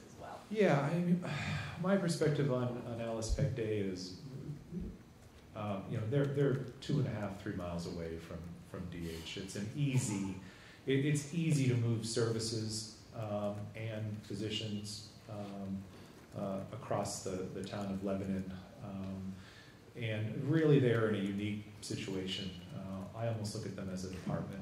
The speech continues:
Speaker 2: of, of, of D H H, um, or D H Lebanon, as opposed to someone that would join in on this, you know, Southern Windsor County, Sullivan County, um, uh, group that we're trying to pull together.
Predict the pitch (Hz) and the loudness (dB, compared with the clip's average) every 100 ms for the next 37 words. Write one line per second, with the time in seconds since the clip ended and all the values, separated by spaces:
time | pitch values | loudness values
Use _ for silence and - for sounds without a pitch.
0 | - 95 95 - - - 101 95 - - | -8 -10 -10 -10 -10 -8 -8 -8 -12 -16
1 | - 101 98 - 101 98 95 98 95 - | -12 -8 -8 -4 -2 -2 -2 -2 -2 -4
2 | - - 101 98 98 98 104 95 107 98 | -8 -8 -8 -6 -6 -6 -6 -4 -2 0
3 | 95 104 95 95 95 92 - 95 95 - | 0 0 0 0 -2 -2 -6 -6 -6 -4
4 | 104 98 95 - 104 95 92 - - - | -2 -2 -4 -4 -2 -2 -4 -10 -16 -18
5 | - - - 117 107 104 98 101 95 - | -18 -6 2 2 4 2 0 0 -2 -6
6 | - - - - - 107 113 107 104 101 | -14 -16 -20 -12 -6 -2 0 2 2 2
7 | 101 98 95 95 95 95 - - - - | 0 0 0 0 0 -2 -2 -6 -10 -12
8 | - 117 98 95 - - 123 110 107 101 | -4 -2 0 -2 -6 -2 2 4 2 0
9 | 98 92 - 104 98 98 90 87 - - | -2 -4 -6 -6 -2 -2 -2 -4 -6 -2
10 | 101 98 95 92 101 95 95 92 - - | 0 0 -4 -6 -6 -4 -4 -4 -6 -8
11 | 104 98 95 92 90 - - - - - | -6 -4 -4 -6 -8 -10 -10 -4 -4 -4
12 | - - 92 90 - - - - 104 - | -12 -6 -4 -4 -6 -10 -6 -2 0 0
13 | 104 101 95 98 98 95 - 101 98 92 | -2 -4 -4 -2 0 0 -2 -2 -2 -2